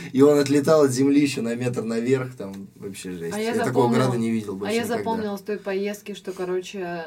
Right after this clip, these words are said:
Speaker 2: ну, наши вожатые разрешили нам сделать, ну, типа, мороженое из снега. Это было в программе
Speaker 1: А, зимой
Speaker 2: прямо.
Speaker 1: было?
Speaker 2: <laughs> Все взяли с собой кружечки, мы просто брали, поливали сгущенку и с печенькой в прикуску.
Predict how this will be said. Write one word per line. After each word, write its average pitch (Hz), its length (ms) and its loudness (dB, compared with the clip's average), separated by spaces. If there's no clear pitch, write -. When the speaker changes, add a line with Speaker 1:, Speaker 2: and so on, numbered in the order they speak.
Speaker 2:
ну, 180 440 -8
наши 175 280 -12
вожатые 180 640 -6
разрешили 180 640 -8
нам 180 300 -6
сделать, 180 400 -4
ну, 214 120 -8
типа, 175 220 -12
мороженое 180 580 -6
из 170 200 -14
снега. 208 460 -8
Это 175 160 -10
было 170 220 -6
в - 60 -18
программе 175 540 -8
Speaker 1:
А, - 60 -8
зимой 196 340 -2
Speaker 2:
прямо. 120 40 -4
Speaker 1:
было? 180 200 -6
Speaker 2:
<laughs> 196 180 -2
Все 240 220 0
взяли 202 300 0
с 196 120 -8
собой 180 520 -2
кружечки, 226 640 -6
мы 185 720 -2
просто 190 280 -6
брали, 185 220 -4
поливали 175 440 -4
сгущенку 202 640 -6
и 175 80 0
с 175 80 -14
печенькой 185 480 -6
в 180 40 -20
прикуску. 175 680 -8